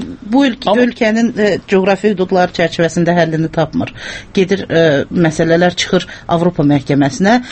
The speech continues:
Speaker 2: Bəli.
Speaker 1: və orada hətta qərar veriləndən sonra da həllini tapmır. Çünki kompensasiya ödənməklə bitmiş hesab edir Azərbaycan dövləti öz işini.
Speaker 2: Siz konkret bir işi misal çəkirsiniz?
Speaker 1: Ə, deyək ki,
Speaker 2: Avropa İnsan Hüquqları Məhkəməsinin qərarlarını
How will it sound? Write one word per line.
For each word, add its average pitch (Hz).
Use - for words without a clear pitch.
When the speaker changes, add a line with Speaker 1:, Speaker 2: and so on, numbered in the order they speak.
Speaker 2:
Bəli. -
Speaker 1:
və 247
orada 240
hətta 233
qərar 226
veriləndən 214
sonra 143
da -
həllini 139
tapmır. 185
Çünki 180
kompensasiya 190
ödənməklə 165
bitmiş -
hesab 131
edir 135
Azərbaycan 143
dövləti 131
öz 123
işini. 120
Speaker 2:
Siz -
konkret 143
bir 135
işi 143
misal 120
çəkirsiniz? 120
Speaker 1:
Ə, 214
deyək 262
ki, 254
Speaker 2:
Avropa 190
İnsan 160
Hüquqları 147
Məhkəməsinin 131
qərarlarını 117